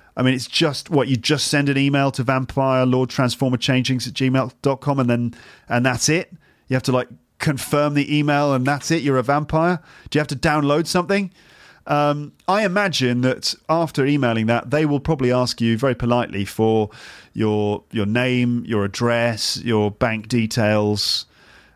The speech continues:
you know, the long number on the front of your card and the three-digit security code on the back. Probably, I imagine those numbers will be involved, or at least some of your personal data will be involved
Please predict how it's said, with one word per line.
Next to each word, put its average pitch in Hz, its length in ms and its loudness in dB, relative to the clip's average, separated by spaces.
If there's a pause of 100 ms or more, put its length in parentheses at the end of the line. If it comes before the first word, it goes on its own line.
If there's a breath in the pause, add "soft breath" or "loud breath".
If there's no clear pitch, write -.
you 120 120 -2
know, 107 280 2
the 113 300 0
long 147 320 0
number 143 340 0
on 131 80 -2
the 123 60 -2
front 160 260 -4
of 143 80 -2
your 143 120 2
card 151 400 0
and 120 100 -2
the 117 80 2
three-digit 143 640 0
security 156 500 0
code 151 280 0
on 143 100 0
the 131 80 0
back. 165 400 -2 (480 loud breath)
Probably, 123 640 0 (300 soft breath)
I 170 100 2
imagine 175 380 0
those 147 240 2
numbers 127 260 0
will 127 120 2
be 123 120 2
involved, 110 600 0 (340 soft breath)
or 147 120 0
at 160 80 -4
least 165 300 0
some 175 160 2
of 143 100 2
your 127 100 2
personal 131 420 0
data 110 560 0 (280 loud breath)
will 123 120 2
be 113 140 2
involved 107 520 0